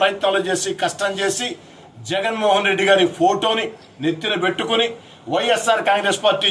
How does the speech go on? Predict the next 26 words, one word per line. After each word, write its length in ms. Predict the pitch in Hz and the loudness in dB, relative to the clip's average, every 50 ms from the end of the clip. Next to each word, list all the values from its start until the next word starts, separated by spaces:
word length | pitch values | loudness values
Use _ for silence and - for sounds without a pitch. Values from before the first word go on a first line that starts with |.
| 160 131 | 0 0
జెండాని 400 | 180 190 196 202 214 208 208 185 - - - | 0 0 2 2 2 2 0 -2 -6 -4 -4
చేతి 240 | 190 208 202 226 226 - | -2 -2 -2 -4 -2 0
పట్టుకుని, 440 | 190 196 190 - 233 - 233 233 247 240 - - - - - - - | 0 0 0 -2 -2 0 0 0 0 -2 -4 -10 -16 -20 -16 -8 -4
నెల్లూరు 340 | 156 196 220 220 233 - - 185 | -4 -2 -2 -2 -2 -2 0 2
రూరల్ 260 | 202 214 208 196 196 | 2 2 2 2 2
నియోజకవర్గంలో 640 | 190 185 175 160 185 180 170 175 185 180 180 180 175 160 - - - - - - | 2 0 2 2 2 2 2 4 4 4 6 6 4 4 2 -4 -12 -20 -20 -14
స్థానిక 340 | - - 160 185 185 180 175 170 - | -6 -4 -2 -2 -2 -2 -2 -2 0
సంస్థ 240 | 175 165 160 - 170 | 0 -2 -2 0 -2
ఎన్నికల్లో 380 | 160 165 156 165 170 160 165 165 - - - - - - - 113 117 | 0 0 0 0 2 2 2 2 2 0 -4 -12 -20 -18 -10 -4 -2
వందకి 380 | 139 160 175 180 190 170 170 165 156 | 0 0 2 2 0 0 2 2 2
వంద 160 | 156 160 160 156 156 | 2 2 2 0 2
శాతం 320 | - 151 147 147 143 151 143 139 - - - - - - | 2 2 2 2 0 -4 -6 -6 -8 -12 -20 -14 -6 -4
ఆ 40 | 135 147 | -2 -2
యొక్క 180 | 139 139 - 156 143 135 123 - - - | -2 -2 0 0 2 2 0 -2 -4 -4
ఫలితాలు 400 | 135 147 160 156 - 165 156 151 143 151 | -2 -2 -2 0 0 0 0 0 0 0
ఏ 20 | 156 | 0
విధంగా 320 | 156 156 156 151 151 143 139 123 - - - - - | 0 0 0 2 4 4 2 2 -2 -6 -18 -18 -14
విజయవంతంగా 520 | 117 117 139 160 160 160 156 156 151 143 143 139 | -8 -4 -2 0 0 0 0 -2 -4 -6 -6 -8
వచ్చో 160 | 117 - 139 127 123 | -8 -8 -8 -8 -8
మీకు 140 | 120 113 110 | -10 -8 -8
కూడా 120 | 117 113 107 104 | -8 -10 -10 -12
తెలుసు. 220 | - - - - - - - - - - - - - - - - - | -16 -20 -20 -20 -20 -20 -20 -20 -20 -20 -20 -20 -20 -20 -18 -8 -6
కానీ 200 | 156 165 202 233 233 - - - - - - - - - - - _ _ - - 143 160 | -4 -4 -4 -6 -12 -16 -20 -20 -20 -20 -20 -20 -20 -20 -20 -20 _ _ -16 -10 -8 -8
ఈసారి 320 | 170 - - 175 220 220 - - | -6 -4 -2 -2 -2 -4 -2 0
క్యాబినెట్లో 480 | 165 165 165 165 165 160 156 156 147 143 123 - - - - - - - - - - - - - 113 127 | 0 0 2 0 -4 -4 -4 -6 -8 -8 -8 -12 -18 -20 -20 -20 -20 -20 -20 -20 -20 -20 -20 -16 -8 -6
నాకు 160 | 156 170 - | -6 -4 -2